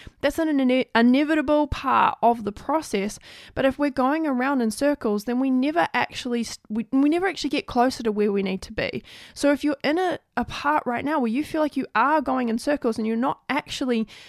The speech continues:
meeting those challenges and then overcoming them, then most likely at this stage in your journey, you just need some direction. You just need a guide or a mentor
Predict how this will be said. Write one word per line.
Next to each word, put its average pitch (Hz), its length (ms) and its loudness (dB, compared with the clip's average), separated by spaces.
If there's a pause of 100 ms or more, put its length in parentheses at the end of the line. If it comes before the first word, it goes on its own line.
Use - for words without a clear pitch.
(120)
meeting 269 320 2
those 233 180 0
challenges 262 540 -2
and 226 240 -2
then 233 180 -2 (300)
overcoming 277 760 2
them, 214 260 0
then 285 120 0
most 285 500 0
likely 294 520 -4
at - 240 -8
this 302 160 -4
stage 302 320 -4
in 269 100 -2
your 254 80 -2
journey, 302 260 -6
you 262 200 -4
just 330 420 -6
need 285 120 -2
some 262 220 -4
direction. - 580 -8 (320)
You 277 100 -2
just 277 320 -2
need 330 180 -2
a 339 60 -4
guide 240 340 -2
or 247 160 -2
a 240 40 0
mentor 269 640 -6